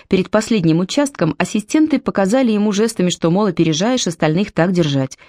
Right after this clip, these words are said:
Неужели он придёт первым? Преждевременное ликование накрыло с головой, опьянило. Мелькавшие вдоль трассы сосны,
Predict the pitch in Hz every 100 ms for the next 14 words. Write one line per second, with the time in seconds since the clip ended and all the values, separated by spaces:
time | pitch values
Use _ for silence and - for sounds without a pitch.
0 | _ _ - 139 185 247 202 175 160 -
1 | 170 147 131 139 _ _ - - 151 165
2 | 175 175 240 233 196 185 180 - 202 269
3 | 247 180 180 - 254 233 190 214 226 175
4 | 147 - 196 208 233 214 160 127 - _
5 | - - 170 180 - 233 - - 160 147
6 | 185 175 185 202 - 156 - 202 - 165